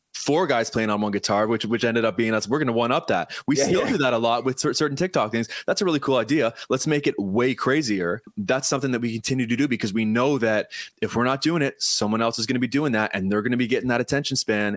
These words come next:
Speaker 1: and cornering the market that way. And there's no shortage of talent out there. And as time goes on, there are increasingly easier ways for people to get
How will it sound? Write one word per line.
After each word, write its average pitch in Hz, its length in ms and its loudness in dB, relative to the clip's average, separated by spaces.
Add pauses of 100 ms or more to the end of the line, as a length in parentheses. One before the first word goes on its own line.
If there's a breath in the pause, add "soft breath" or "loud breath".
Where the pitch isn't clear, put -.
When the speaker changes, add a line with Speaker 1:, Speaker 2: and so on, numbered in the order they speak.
Speaker 1:
and 101 140 -2
cornering 117 320 0
the 120 80 0
market 123 320 0
that 131 200 2
way. 98 260 0
And 95 220 -2 (280 loud breath)
there's 131 200 0
no 131 300 2
shortage 123 380 0
of 107 80 -2
talent 113 320 0
out 98 100 -4
there. 95 300 0
And 101 200 -2
as 107 180 0
time 120 260 -2
goes 110 200 0
on, 113 280 0 (300 loud breath)
there 110 140 2
are 104 120 2
increasingly 120 760 -2
easier 131 380 0
ways 113 460 0
for 110 140 -2
people 104 240 -2
to 104 60 0
get 127 240 0